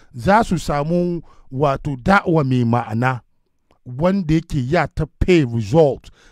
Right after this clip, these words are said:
ya kawo gain ma addinin musulunci. Ya kawo gain. Amma ka zo ka shirya mutane dari daya, dari biyu,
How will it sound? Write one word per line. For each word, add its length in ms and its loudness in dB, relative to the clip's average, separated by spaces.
ya 320 0
kawo 380 2
gain 580 2
ma 160 -4
addinin 420 -6
musulunci. 640 -8
Ya 160 2
kawo 260 0
gain. 320 -4
Amma 300 2
ka 180 2
zo 180 6
ka 140 -2
shirya 440 2
mutane 640 0
dari 360 0
daya, 280 4
dari 300 0
biyu, 280 0